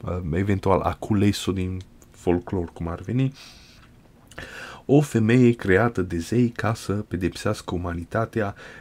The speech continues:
uh, pentru că pre-, Prometeus, uh, pentru furtul lui Prometeus a focului. Da, deci povestea umanității, povestea umanității,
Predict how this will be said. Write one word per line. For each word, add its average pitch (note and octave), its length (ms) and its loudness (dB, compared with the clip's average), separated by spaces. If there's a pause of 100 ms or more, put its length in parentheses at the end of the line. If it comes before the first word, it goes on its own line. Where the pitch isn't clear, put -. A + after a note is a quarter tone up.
(140)
uh, E2+ 340 -4 (120)
pentru G#2+ 280 -6
că G#2+ 200 -4
pre-, F#2 340 -6
Prometeus, G#2 920 -6 (180)
uh, F2 360 -6 (500)
pentru G2+ 280 -6
furtul A#2+ 460 0
lui G2 100 -2
Prometeus F#2+ 680 -6
a E2 60 -8
focului. F2 460 -4
Da, G#2 200 2 (300)
deci G#2+ 180 2
povestea A2 920 2
umanității, F#2 960 0
povestea A2+ 460 2
umanității, G2+ 920 0